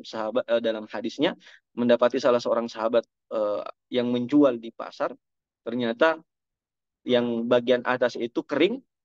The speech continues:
ya, ternyata di bawah masih basah. Nah, Rasulullah Shallallahu Alaihi Wasallam turun ke pasar, ya, menasehati.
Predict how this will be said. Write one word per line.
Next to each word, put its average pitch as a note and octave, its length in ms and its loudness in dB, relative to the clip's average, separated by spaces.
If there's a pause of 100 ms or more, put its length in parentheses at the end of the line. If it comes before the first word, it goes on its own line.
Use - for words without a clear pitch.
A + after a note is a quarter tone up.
(240)
ya, A2 160 -14
ternyata A#2+ 400 0
di C#3 80 -4
bawah B2 240 0
masih C#3 400 -8 (240)
basah. A#2 340 -8 (460)
Nah, G#2 160 -10
Rasulullah E3+ 240 2
Shallallahu F#3 400 4
Alaihi F3 80 0
Wasallam D#3+ 240 -2
turun D#3 240 -4
ke C#3+ 160 -2
pasar, A2+ 320 -10 (400)
ya, A2 80 -6
menasehati. C3 720 2